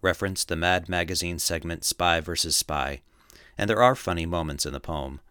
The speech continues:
but it is a deeply ironic humor. A long fault line runs down the center of the poem, further heightening the antagonistic sense of these two emergent Janines.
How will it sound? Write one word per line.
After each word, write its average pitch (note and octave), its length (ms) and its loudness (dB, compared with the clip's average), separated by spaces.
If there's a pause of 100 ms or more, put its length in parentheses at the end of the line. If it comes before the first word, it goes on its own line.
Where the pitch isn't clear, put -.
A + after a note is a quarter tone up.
(500)
but F2+ 140 -2
it F2 100 -2
is F2+ 200 2
a D#2+ 60 -6
deeply F2 440 -2
ironic E2 420 0
humor. D#2 440 -6 (840)
A G2 60 -2
long G#2+ 280 4
fault G#2+ 460 2
line D#2+ 300 0
runs E2 340 -2
down E2+ 460 -4 (100)
the F2+ 100 -2
center F2 320 -2
of D2+ 60 -6
the D#2 100 -6
poem, D#2 440 -4 (360)
further G2 380 2
heightening F#2 440 -2
the F2 260 -6
antagonistic F2+ 840 -2
sense - 540 0
of D#2 140 -6
these E2 220 -2
two F2+ 420 -2
emergent E2+ 580 -4
Janines. D#2 600 -4